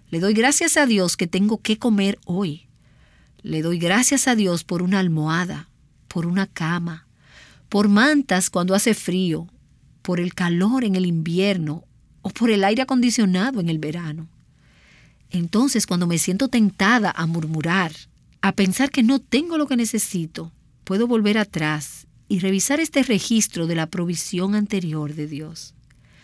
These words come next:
Pero cuando tenemos un corazón insatisfecho, estamos tentadas a olvidar lo que Dios ha hecho en el pasado.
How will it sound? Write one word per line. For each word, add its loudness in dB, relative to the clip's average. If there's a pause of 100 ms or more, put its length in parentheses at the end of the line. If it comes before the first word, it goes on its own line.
(340)
Pero 2
cuando 2
tenemos 2
un -2
corazón 2
insatisfecho, -2 (600)
estamos -2
tentadas -2
a -6
olvidar -2
lo 0
que -2
Dios -2
ha 2
hecho -2
en -4
el -6
pasado. -6